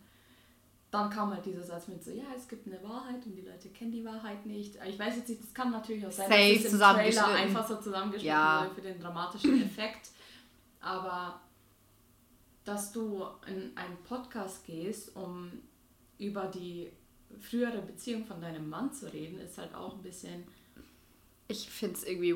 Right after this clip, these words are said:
Speaker 2: weird, dass
Speaker 1: Es
Speaker 2: Justin
Speaker 1: gibt halt ganz viele Theorien, also dass Hailey halt auch alles tut, um, um die Aufmerksamkeit halt auf sich zu lenken und sonst was. Und
Speaker 2: Mhm.
Speaker 1: es gibt ganz, ganz, ganz, ganz viele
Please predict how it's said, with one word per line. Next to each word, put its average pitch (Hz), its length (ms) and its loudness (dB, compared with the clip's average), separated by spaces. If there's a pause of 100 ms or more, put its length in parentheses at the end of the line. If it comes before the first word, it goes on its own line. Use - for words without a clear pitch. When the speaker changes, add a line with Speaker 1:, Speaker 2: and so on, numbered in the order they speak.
Speaker 2:
weird, 175 180 2
dass 170 320 -4
Speaker 1:
Es - 200 0
Speaker 2:
Justin 196 300 6
Speaker 1:
gibt 208 120 4
halt 190 100 0
ganz 196 300 -4
viele 175 260 -4
Theorien, 160 720 -4
also 170 240 -8
dass 170 440 -8 (200)
Hailey 180 420 -8
halt 165 220 -12
auch 160 260 -8 (1000)
alles 185 340 -2
tut, 196 320 -6
um, 175 380 -8 (1600)
um 190 180 -6
die 202 160 -6
Aufmerksamkeit 196 720 -4 (120)
halt 202 160 -6
auf - 120 -12
sich - 300 -8
zu 233 120 -6
lenken 202 300 -4
und 175 120 -10
sonst 202 260 -6
was. 196 220 -8
Und 175 120 -8
Speaker 2:
Mhm. 175 360 -6 (160)
Speaker 1:
es 208 180 -6
gibt - 300 -8
ganz, 226 240 0
ganz, 196 220 -10
ganz, 185 220 -10
ganz 170 220 -10
viele 170 280 -10